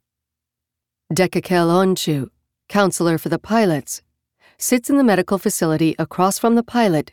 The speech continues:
who has seen that hunting thing. He is being very thoroughly examined by a doctor, but he has the wherewithal to tell Onchu exactly what he saw,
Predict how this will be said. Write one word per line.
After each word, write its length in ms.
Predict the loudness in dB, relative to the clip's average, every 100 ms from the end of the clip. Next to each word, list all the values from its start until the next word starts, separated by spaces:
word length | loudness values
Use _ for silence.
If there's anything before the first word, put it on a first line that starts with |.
| -4
who 100 | 0
has 180 | 2 0
seen 400 | -2 0 2 2
that 200 | -2 -2
hunting 480 | -2 -2 0 -2 -2
thing. 500 | 0 0 -2 -6 -10 _ _ _ _ _ _ _ _ _
He 140 | -2
is 100 | 0
being 300 | 0 0 0
very 260 | 0 0 0
thoroughly 400 | 0 2 2 2
examined 480 | 2 0 0 0
by 120 | 0 0
a 100 | 2
doctor, 560 | 0 -2 -4 -6 -6 _ _ _ _ _ _
but 80 | -4
he 60 | -2
has 300 | 2 0 2
the 100 | 0
wherewithal 540 | 2 2 0 0 -2
to 100 | -4
tell 300 | -2 0 2
Onchu 360 | 2 0 0 -2
exactly 560 | -2 -2 -2 0 -2
what 140 | 0 0
he 80 | 0
saw, 440 | 0 0 0 -4